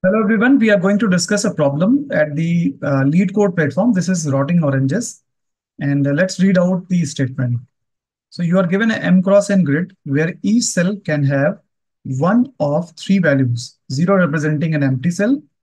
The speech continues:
one representing a fresh orange, or two representing a rotten orange. Every minute, any fresh orange that is four directionally adjacent to a rotten orange becomes rotten. Return the minimum number of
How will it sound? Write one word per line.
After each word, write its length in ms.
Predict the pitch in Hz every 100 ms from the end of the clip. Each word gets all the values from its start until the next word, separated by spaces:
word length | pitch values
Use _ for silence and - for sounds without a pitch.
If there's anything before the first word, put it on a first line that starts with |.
| _ _ _
one 300 | - 139 170
representing 600 | 180 160 156 156 151 156
a 80 | 139
fresh 320 | 120 151 156
orange, 380 | 180 165 190 247 - _ _ -
or 220 | 147 139
two 180 | 202 196
representing 580 | 151 139 139 139 160
a 60 | 180
rotten 380 | 139 139 135 127
orange. 360 | 120 117 113 - _ _ _ _ _ -
Every 280 | 175 196 214
minute, 380 | 180 170 208 _ _ _ _ -
any 260 | 190 240
fresh 380 | 269 - 202 202 -
orange 360 | 165 170 202 180
that 180 | 160
is 260 | 170 185 -
four 240 | 196 226
directionally 560 | 185 156 143 165 165 156
adjacent 500 | 135 135 165 190 247 - _ 175
to 120 | 165
a 60 |
rotten 340 | 143 139 139 151
orange 380 | 135 160 240 -
becomes 340 | 139 143 175 190
rotten. 460 | 143 131 123 110 - _ _ _ _ _ _ _ _ _ -
Return 320 | 165 214 247
the 100 | 254
minimum 320 | 190 190 226
number 220 | 214 196 185
of 260 | 190 190